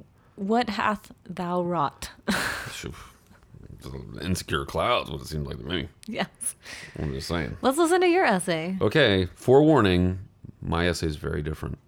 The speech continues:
Speaker 1: Okay, cool.
Speaker 2: Very, very, very different. And it might not seem obvious at first.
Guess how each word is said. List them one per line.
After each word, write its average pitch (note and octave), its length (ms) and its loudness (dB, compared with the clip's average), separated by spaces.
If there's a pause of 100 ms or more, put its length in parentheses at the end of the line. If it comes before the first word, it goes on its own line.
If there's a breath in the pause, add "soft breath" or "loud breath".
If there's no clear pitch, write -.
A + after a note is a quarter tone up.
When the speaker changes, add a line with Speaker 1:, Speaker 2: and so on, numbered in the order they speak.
(160)
Speaker 1:
Okay, B3 300 2
cool. B3 440 2
Speaker 2:
Very, F2 420 2
very, D#2+ 240 2
very D2+ 240 0
different. D2 420 -6
And E2+ 140 2
it F2 80 4
might G2 300 4
not G#2+ 180 2
seem G2+ 320 2
obvious E2 500 -2
at D2 160 -4
first. - 520 -10